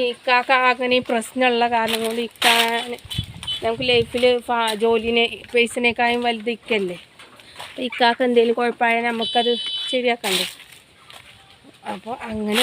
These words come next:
ഓടിയതാണ് ട്ടോ. അപ്പൊ ഇവരോടൊക്കെ ടാറ്റാ ബൈ പറഞ്ഞെങ്ങാണ്ട്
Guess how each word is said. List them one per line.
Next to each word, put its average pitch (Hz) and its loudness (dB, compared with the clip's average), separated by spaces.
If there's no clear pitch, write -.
ഓടിയതാണ് 202 -6
ട്ടോ. 226 -4
അപ്പൊ 233 -10
ഇവരോടൊക്കെ 226 -2
ടാറ്റാ 240 -2
ബൈ 226 0
പറഞ്ഞെങ്ങാണ്ട് 233 -2